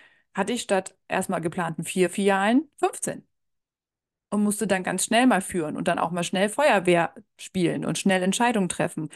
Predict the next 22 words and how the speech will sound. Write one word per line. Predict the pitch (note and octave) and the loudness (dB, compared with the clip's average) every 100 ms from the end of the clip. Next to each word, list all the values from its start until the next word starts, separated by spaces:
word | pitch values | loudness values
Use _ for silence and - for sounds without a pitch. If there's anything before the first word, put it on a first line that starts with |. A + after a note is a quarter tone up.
| - - | -18 -2
Bin | - B3+ | 2 4
an | A#3 | 4
die | A3 | 2
ganze | G#3 A#3 A#3 | 2 2 2
Materie | G3+ F#3 A3 G3+ F3+ | 2 2 2 2 0
noch | F3+ | -2
gar | - | -4
nicht | F3 F3 | -4 0
so | F#3 | 0
rangeführt | G3 F#3+ F3 F3 D#3+ | 2 0 2 0 2
worden, | E3 D#3+ | 0 0
wie | |
es | D3+ | -4
eigentlich | D#3+ - | -8 -6
der | - | -4
Plan | - B3+ G3+ | 2 2 2
war. | - - _ _ _ _ _ _ - - - _ - - | -2 -6 _ _ _ _ _ _ -20 -20 -20 _ -20 -2
Woran | C#4 D#4+ | 2 4
orientiert | C#4 D#4 D4+ C#4+ G#4 F#4+ | 4 4 4 6 4 4
man | E3 C#3+ | 2 0
sich | - C#3 - | 0 -2 -2
dann, | D3 - D3+ | -4 -4 -10